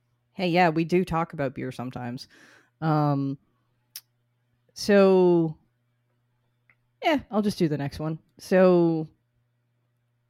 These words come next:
we were drinking some shit that's been in my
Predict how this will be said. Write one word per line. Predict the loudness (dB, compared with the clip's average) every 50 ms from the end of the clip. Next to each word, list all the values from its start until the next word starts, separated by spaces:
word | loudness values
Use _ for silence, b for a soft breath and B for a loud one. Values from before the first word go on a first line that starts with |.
| _ _ _ _ _ _ _
we | 0 2
were | 2 2
drinking | 2 0 0 0 -2 -2
some | -2 0 0 2 2 2 0 -2 -2 -4 -6 -8 -12 _ _
shit | _ -12 -12 -12 -10 -8
that's | -8 -8 -8
been | -6 -6 -6 -4 -2
in | -2 -2 -2
my | -2 -2 -2 -4 -6 -8